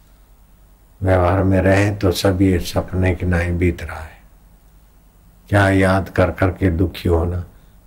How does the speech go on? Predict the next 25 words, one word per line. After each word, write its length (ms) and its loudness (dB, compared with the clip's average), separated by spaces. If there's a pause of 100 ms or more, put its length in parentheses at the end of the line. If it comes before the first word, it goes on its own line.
कुछ 160 -2
लोग 320 2
तो 120 2
ऐसे 360 0
बेवकूफ 600 -2 (520)
कि 60 -2
मेरे 300 4
को 160 0
इसने 280 0
गाली 320 0
दी 180 -4
थी, 160 -16 (440)
अब 220 0
गाली 360 2
तो 140 0
आकाश 460 0
में 160 2
चली 320 0
गई, 160 -4
लेकिन 400 -4
उसको 360 0
याद 380 2
कर 200 -4
कर 200 -6
के 260 -14